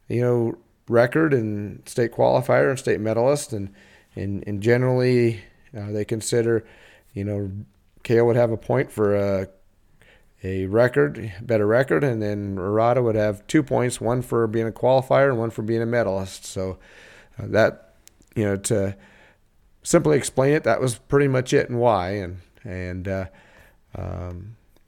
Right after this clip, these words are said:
so anyhow, the fortunate thing is they got the wrestle in the finals. Uh, but that gave Cale a little bit tougher road than, than he probably would have had. Um, you know, he had that Swoboda again from Aurora, who's very tough.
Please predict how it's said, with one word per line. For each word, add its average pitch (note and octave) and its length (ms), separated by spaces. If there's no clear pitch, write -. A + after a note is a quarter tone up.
so G2+ 160
anyhow, A#2+ 380
the A2+ 260
fortunate G#2+ 420
thing G#2+ 180
is B2 160
they A2+ 80
got G#2 160
the G#2+ 80
wrestle G#2+ 300
in G#2+ 60
the G#2 80
finals. A2 540
Uh, F#2 140
but B2 80
that D#3+ 140
gave D3 180
Cale - 180
a - 20
little C3 200
bit B2+ 200
tougher C3+ 260
road A#2 260
than, A2 280
than G#2+ 120
he A2 80
probably A2+ 540
would A2 180
have G#2+ 220
had. A2 500
Um, F#2 560
you G#2+ 100
know, G#2 60
he G#2 60
had G#2 120
that G#2 140
Swoboda A2+ 480
again A2 340
from A2+ 200
Aurora, A2+ 520
who's G#2+ 240
very G#2+ 340
tough. A2 460